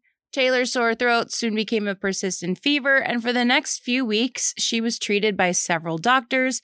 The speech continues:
including Queen Elizabeth's personal physician. On November thirteenth, Taylor's fever had reached a hundred and three degrees, and she was ultimately diagnosed with meningitis. By November nineteenth,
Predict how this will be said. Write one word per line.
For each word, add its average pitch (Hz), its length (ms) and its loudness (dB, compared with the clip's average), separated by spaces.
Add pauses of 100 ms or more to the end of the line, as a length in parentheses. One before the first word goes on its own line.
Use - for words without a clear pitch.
including 415 640 0
Queen 262 240 0
Elizabeth's 202 560 0
personal 160 540 -4
physician. 180 800 -2 (160)
On 349 180 2
November 226 460 2
thirteenth, 214 640 -2 (100)
Taylor's 180 400 0
fever 233 440 0
had 196 180 -2
reached 285 340 -2
a 233 80 0
hundred 202 280 2
and 180 140 -2
three 170 200 -2
degrees, 240 600 0
and 240 140 2
she 262 100 0
was 262 140 -2 (100)
ultimately 277 600 0
diagnosed 196 720 0
with 208 160 -2
meningitis. 156 1120 0 (180)
By 220 160 2
November 190 400 2
nineteenth, 247 640 0